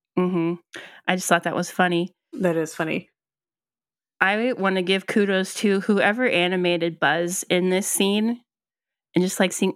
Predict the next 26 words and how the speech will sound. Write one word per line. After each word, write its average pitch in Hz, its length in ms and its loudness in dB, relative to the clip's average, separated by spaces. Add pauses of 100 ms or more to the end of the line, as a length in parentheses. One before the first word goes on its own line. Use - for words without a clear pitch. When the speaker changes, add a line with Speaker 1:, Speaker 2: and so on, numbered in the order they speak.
(120)
Speaker 1:
watching 185 400 2
all 175 180 4
of 190 80 -4
his 202 220 -6
facial 190 440 0
expressions 208 1080 -2 (120)
Speaker 2:
Mm-hmm. 170 520 0 (400)
Speaker 1:
and 180 440 2
just, - 120 -6
like, 185 160 0
the 185 80 -2
subtlety 185 920 0
and 165 180 0
how, 175 500 0 (100)
like, 170 240 0
all 180 280 0
the 185 80 2
shock 202 680 2
and, 180 140 0
like, 156 240 -2
the 175 100 -2
sadness 196 840 0
and 170 280 0
just, 175 240 -6
like, 165 340 0 (720)
the, 165 160 0